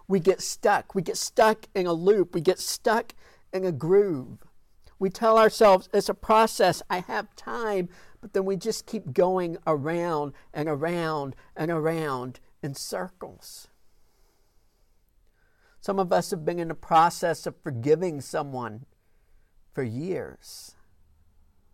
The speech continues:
And we're no closer than when we started. And we keep running on that hamster wheel, and the whole time we're telling ourselves,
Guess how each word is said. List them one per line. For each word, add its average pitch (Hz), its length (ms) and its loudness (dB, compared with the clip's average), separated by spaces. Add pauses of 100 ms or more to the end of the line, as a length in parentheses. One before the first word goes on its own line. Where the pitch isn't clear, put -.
(880)
And 131 100 -8
we're 143 80 -4
no 135 180 -4
closer 143 840 -10 (1120)
than 135 100 -10
when 127 160 -8
we 123 100 -8
started. 151 800 -10 (1200)
And 165 80 -4
we 151 100 0
keep 165 200 -4
running 170 400 0
on 147 120 -2
that 139 180 -2
hamster 170 520 -8
wheel, 135 300 0
and 131 80 -4
the 127 80 4
whole 175 200 4
time 170 400 -4
we're 143 80 -6
telling 175 360 0
ourselves, 143 520 0